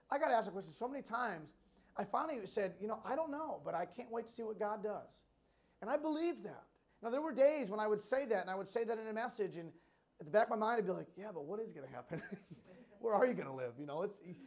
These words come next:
every time you look on Zillow or on Trulia, you don't see anything in your price range for a house at all or for rent. Everything's winter, you know, winter rental. And I was like, "Man, I don't know." Listen, I wanted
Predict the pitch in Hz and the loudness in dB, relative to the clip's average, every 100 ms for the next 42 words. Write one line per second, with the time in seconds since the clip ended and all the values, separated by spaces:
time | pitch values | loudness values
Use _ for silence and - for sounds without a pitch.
0 | - 208 254 233 240 226 202 165 254 240 | -4 2 4 8 8 8 4 8 10 10
1 | 202 180 175 - 254 233 185 190 220 208 | 8 4 0 -4 0 4 4 2 -4 -6
2 | 196 196 208 254 247 - 196 180 165 196 | -10 -8 -6 -2 -2 0 0 0 0 0
3 | 208 190 147 - 151 147 151 143 151 147 | 2 0 0 -4 -8 -8 -6 -4 -2 -4
4 | 143 156 160 185 202 170 160 160 156 151 | -4 -2 2 4 6 4 0 -4 -2 -2
5 | 151 - - - - 202 208 190 165 208 | -6 -16 -20 -6 2 6 6 4 -2 -4
6 | 220 208 202 - 175 160 180 220 214 196 | 0 0 0 -6 -8 -6 -6 -4 -4 -2
7 | 208 214 165 185 185 147 139 175 220 226 | -2 -4 -4 -6 -6 -8 -10 -12 -12 -10
8 | 185 247 220 - _ _ _ _ _ _ | -8 -8 -10 -16 _ _ _ _ _ _
9 | _ _ _ _ _ _ _ _ _ - | _ _ _ _ _ _ _ _ _ -12
10 | 214 190 208 220 226 214 | -4 0 0 0 0 -2